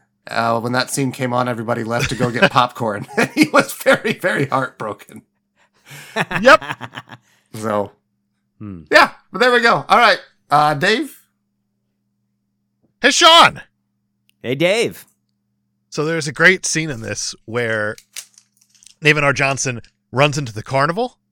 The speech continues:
Speaker 2: He kind of drives
Speaker 3: I think
Speaker 2: his
Speaker 3: that
Speaker 2: car with no wheels into the
Speaker 3: Yeah.
Speaker 2: carnival.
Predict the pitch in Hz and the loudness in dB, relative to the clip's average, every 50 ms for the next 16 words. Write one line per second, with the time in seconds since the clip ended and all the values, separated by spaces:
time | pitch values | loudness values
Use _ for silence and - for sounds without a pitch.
0 | _ _ _ _ _ - 123 - 156 147 131 123 - 147 139 143 147 131 - 147 | _ _ _ _ _ -12 -6 0 2 2 2 2 2 4 6 6 6 4 2 -2
1 | 131 - - 147 139 143 143 143 131 - 139 135 131 120 131 131 151 165 - - | -4 -2 0 2 2 4 2 0 -2 -2 -2 -2 0 0 0 -2 -2 -2 -4 -6
2 | - - - - 143 131 139 135 120 113 107 98 - _ 113 117 98 76 - - | -8 -8 -10 -12 -10 -8 -6 -4 -2 -2 -2 -2 -4 _ -4 -4 -4 -4 -2 2
3 | 139 147 175 202 240 233 - | 2 2 2 2 -2 -2 -4